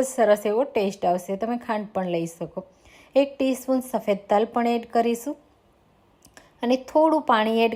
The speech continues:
કરીશું. તો મેં અહીંયા વન ફોર્થ કપ જેટલું પાણી એડ કર્યું છે. પાણી સરસ એવું ઉકળી જાય ત્યાં સુધી આપણે એ વઘારને ઉકાળી લેવાનો.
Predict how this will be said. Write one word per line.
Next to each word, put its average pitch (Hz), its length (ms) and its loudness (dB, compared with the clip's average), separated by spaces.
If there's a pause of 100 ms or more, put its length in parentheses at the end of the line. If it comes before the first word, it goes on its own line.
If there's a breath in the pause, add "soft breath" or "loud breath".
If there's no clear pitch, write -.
કરીશું. 240 480 2
તો 247 140 -4
મેં 226 100 -2
અહીંયા 226 340 0
વન 220 200 -2
ફોર્થ 247 280 0
કપ 233 140 2 (100)
જેટલું 196 340 -2
પાણી 190 380 0
એડ 196 180 -4
કર્યું 214 340 0
છે. 277 100 0 (580 loud breath)
પાણી 240 320 4
સરસ 247 340 2
એવું 247 260 0
ઉકળી 262 360 -2
જાય 196 180 0 (240)
ત્યાં 202 240 0
સુધી 202 240 0
આપણે 180 300 0
એ 269 100 -2
વઘારને 190 420 -4 (160)
ઉકાળી 175 460 0
લેવાનો. 165 300 -4